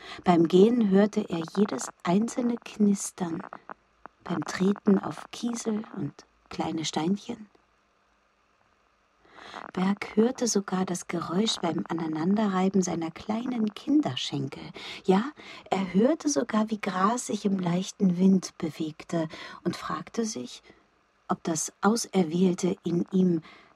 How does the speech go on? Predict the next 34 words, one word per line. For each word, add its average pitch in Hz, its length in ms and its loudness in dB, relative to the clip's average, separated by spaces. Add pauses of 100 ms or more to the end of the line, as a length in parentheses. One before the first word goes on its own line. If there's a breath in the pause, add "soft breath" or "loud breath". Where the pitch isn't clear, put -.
(140)
das - 280 -8
ihn 160 300 0
auf - 180 -4
der - 160 -2
einen 165 160 2
Seite 160 240 2
so 151 140 0
neugierig 180 720 0
machte 220 420 2
und 175 260 0
auf 165 160 0
der - 200 0
anderen 185 440 6
so 220 160 4
große 220 580 0
Angst 214 300 2
in 160 140 2
ihm 160 180 4
auslöste, 175 760 2 (480 loud breath)
das 170 160 -2
Besondere, 180 720 4
das 156 320 -10 (400 loud breath)
Andersartige, 180 1160 2
das 175 220 -4
ihm 180 100 2
von 175 200 0
außen 175 400 4
beigebracht 175 840 -2
wurde, 185 300 6
dass 185 220 0
er - 100 -2
eben 180 280 2
anders 208 420 -2
ist, - 360 -8